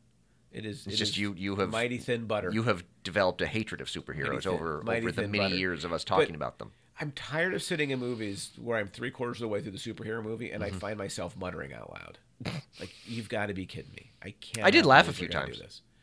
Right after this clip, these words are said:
Speaker 1: I don't think I laughed once.
Speaker 2: I laughed at the, the Taste the Rainbow
Speaker 1: You
Speaker 2: M F
Speaker 1: didn't.
Speaker 2: moment. <laughs> I did. I
Speaker 1: Oh,
Speaker 2: chuckled.
Speaker 1: come
Speaker 2: It's like,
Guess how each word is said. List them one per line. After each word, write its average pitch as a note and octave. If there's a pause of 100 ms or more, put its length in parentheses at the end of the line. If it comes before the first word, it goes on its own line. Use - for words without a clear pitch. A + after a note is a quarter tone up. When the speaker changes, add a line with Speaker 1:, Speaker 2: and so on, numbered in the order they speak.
(380)
Speaker 1:
I C3
don't C#3+
think C#3+
I A#2+
laughed G#2+
once. F#2+
Speaker 2:
I A2
laughed G#2
at F2+
the, D#2+
the D#2
Taste -
the D#2
Rainbow C#2+ (960)
Speaker 1:
You D2+
Speaker 2:
M -
F C2
Speaker 1:
didn't. A3
Speaker 2:
moment. A#2
<laughs> -
I G#2+
did. -
I -
Speaker 1:
Oh, -
Speaker 2:
chuckled. A2+
Speaker 1:
come C#3+
Speaker 2:
It's -
like, F3+